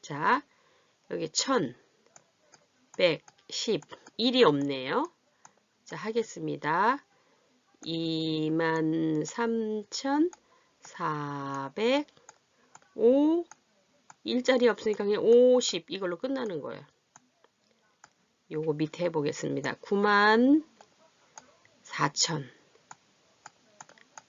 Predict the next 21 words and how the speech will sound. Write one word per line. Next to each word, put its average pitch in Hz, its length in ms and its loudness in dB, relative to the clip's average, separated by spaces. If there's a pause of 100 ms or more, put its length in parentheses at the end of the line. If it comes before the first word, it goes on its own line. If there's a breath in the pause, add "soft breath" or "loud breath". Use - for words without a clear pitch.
(400)
오백 160 880 4 (1080)
육십사. - 920 0
얘는 240 280 12
다 147 220 0
있네요. 156 460 -2 (400)
그쵸? 311 240 -2 (500 soft breath)
이렇게 247 260 -2
거꾸로도 269 720 0
또 240 140 4
읽을 185 240 0
수가 185 320 -4
있어야 147 380 -2
돼요. 139 300 -4
이걸 175 320 -4
보고 170 380 0
천삼백 254 1000 -2
이렇게 165 280 -6
읽을 151 180 -4
수 151 140 -12
있어야 135 320 -12
돼요. - 140 -18